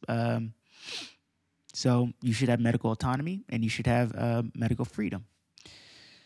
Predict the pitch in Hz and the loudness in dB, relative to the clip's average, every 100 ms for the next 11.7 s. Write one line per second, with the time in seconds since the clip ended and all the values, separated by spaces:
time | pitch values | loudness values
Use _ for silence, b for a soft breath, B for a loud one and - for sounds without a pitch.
0 | B B B B B B B _ _ _ | B B B B B B B _ _ _
1 | _ _ _ _ _ _ _ 151 208 254 | _ _ _ _ _ _ _ 0 2 4
2 | 247 233 214 208 196 175 139 131 135 135 | 6 6 6 6 6 6 4 6 6 6
3 | 131 143 - _ - 135 135 135 139 143 | 4 0 -2 _ 0 2 4 4 4 2
4 | - - - _ _ _ _ - _ _ | 0 -6 -10 _ _ _ _ -20 _ _
5 | _ _ _ _ _ _ 147 143 139 135 | _ _ _ _ _ _ 6 6 6 6
6 | 127 127 - 120 117 110 123 - 127 123 | 6 4 2 0 2 4 2 4 2 4
7 | 131 120 120 120 127 143 - 135 123 - | 4 6 6 4 6 6 4 0 0 0
8 | 120 123 143 143 139 127 - 156 160 120 | 0 4 4 2 0 -2 0 2 2 2
9 | 110 107 110 110 - _ _ _ b b | 0 0 -4 -6 -12 _ _ _ b b
10 | b b b b b b _ _ _ _ | b b b b b b _ _ _ _
11 | 127 120 120 120 120 113 | -2 0 2 2 2 -2